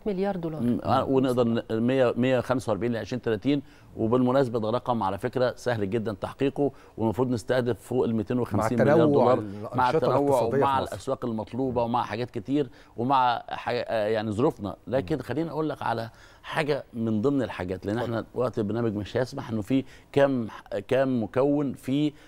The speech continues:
Speaker 2: الاستراتيجية الوطنية للتصدير.
Speaker 3: اتفضل.
Speaker 2: أهم حاجة فيها في العالم حاجتين، وخلينا نركز معاكم على
Speaker 3: اتفضل.
Speaker 2: نقطتين عشان المشاهدين يطلعوا معانا بحاجة. في حاجة اسمها توسيع قاعدة المصدرين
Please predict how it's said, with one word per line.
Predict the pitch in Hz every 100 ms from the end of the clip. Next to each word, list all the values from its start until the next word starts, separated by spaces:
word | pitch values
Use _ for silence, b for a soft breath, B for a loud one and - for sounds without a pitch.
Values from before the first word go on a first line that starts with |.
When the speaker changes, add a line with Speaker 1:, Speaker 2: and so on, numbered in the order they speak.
| -
Speaker 2:
الاستراتيجية | 113 - 120 107 104 127 143 135 - 107
الوطنية | 104 98 110 123
للتصدير. | 107 - 78 - -
Speaker 3:
اتفضل. | - 104 B B -
Speaker 2:
أهم | 120 220 190
حاجة | 123 151 131
فيها | 113 139 120
في | 104
العالم | 95 117 120 127 - b b -
حاجتين، | 120 107 - 104 80 - -
وخلينا | 113 139
نركز | 127 135 113
معاكم | 92 123 110
على | 101
Speaker 3:
اتفضل. | 92 117
Speaker 2:
نقطتين | 123 127 123 B B
عشان | - 95 123
المشاهدين | 107 92 98 101 117
يطلعوا | 95 104 101
معانا | 95 92
بحاجة. | - - 98 B B B B -
في | 143
حاجة | 143 135
اسمها | - 120
توسيع | 110 104 - 135
قاعدة | - 127 117
المصدرين | 107 104 101 95 110 127